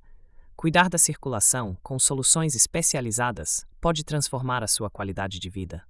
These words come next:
Pequenas mudanças, aliadas a tratamentos precisos, ajudam a restaurar a leveza e o conforto que você merece. Na Clínica Angioven, liderada pelo doutor Henrique Oliveira, você encontra um atendimento diferenciado,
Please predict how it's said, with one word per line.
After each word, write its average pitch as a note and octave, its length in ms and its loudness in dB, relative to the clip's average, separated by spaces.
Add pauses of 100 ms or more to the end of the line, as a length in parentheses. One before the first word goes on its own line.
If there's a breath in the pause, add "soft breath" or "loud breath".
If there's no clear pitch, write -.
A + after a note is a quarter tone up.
(400)
Pequenas G3 400 4
mudanças, A#2 760 0
aliadas C3 520 4
a A2+ 60 -4
tratamentos A2 580 -4
precisos, A2 800 0
ajudam D#3 400 4
a D3 40 2
restaurar C3+ 680 2
a - 80 -4
leveza B2 560 2 (160)
e D#3 80 -2
o D3 40 0
conforto - 540 -2
que - 80 -14
você G#2 240 0
merece. F#2 520 -4 (720)
Na E3 100 0
Clínica G3+ 400 2
Angioven, A#2 480 0 (100)
liderada B2+ 460 2
pelo A2 200 -2
doutor G#2 360 -4
Henrique A2+ 260 -4
Oliveira, G2 520 -2 (180)
você E3 220 6
encontra F3 400 2
um D#3+ 40 2
atendimento C#3+ 600 2
diferenciado, C3+ 880 0